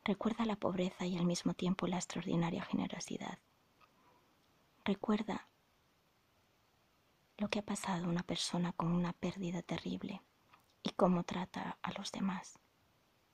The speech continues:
cuando lo ha superado. Recuerda a alguien que ha superado una enfermedad terrible o la misma muerte. ¿Qué ves en ellos? ¿Qué sientes? Todas esas personas sacan lo mejor de sí,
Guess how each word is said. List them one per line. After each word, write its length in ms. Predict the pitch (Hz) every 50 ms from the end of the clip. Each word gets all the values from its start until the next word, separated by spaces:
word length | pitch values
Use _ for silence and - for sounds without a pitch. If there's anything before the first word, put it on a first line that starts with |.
| _ _ _
cuando 260 | - - 196 190 180
lo 100 | 185 185
ha 60 | 180 -
superado. 520 | - - - - 190 - 196 190 202 - - - _ _ _ _ _ _ _ _ _ _ _ _ _ _ _ _ _ _ _ _ _ _ _ _ _ _ _ _ _ _ _ _ _ _ _ _ _ -
Recuerda 500 | 208 202 - - 208 214 - 208 185 180
a 40 |
alguien 260 | 185 196 - 190 180 190
que 100 | - 175
ha 40 |
superado 500 | - - 185 - - 180 185 170 170 -
una 160 | 175 185 175 190
enfermedad 460 | - - - - 175 170 175 190 - -
terrible 540 | - 175 - 175 170 175 180 180 196 - - _ - - _ _
o 60 | -
la 120 | 180 175 180
misma 320 | 180 185 - - 190 170
muerte. 440 | 175 - 185 185 - _ - - - _ _ _ _ _ _ _ - _
¿Qué 100 | - 226
ves 220 | 202 196 - -
en 140 | 196 190 180
ellos? 440 | 170 170 180 - - - - - - - _ _ _ _ _ _ _ _ _ _ -
¿Qué 120 | - 214
sientes? 580 | - - - 185 175 - - - 208 - - - - _ _ _ _ _ _ _ _ _ _ _ _ _ _ _ _ _ _ -
Todas 320 | _ - 208 - 214 - -
esas 240 | 226 - 220 - -
personas 520 | - 202 - - - 185 190 202 185 -
sacan 280 | - - - - 175 175
lo 80 | 175
mejor 300 | 180 180 - - - -
de 120 | - 185 185
sí, 260 | - - 202 190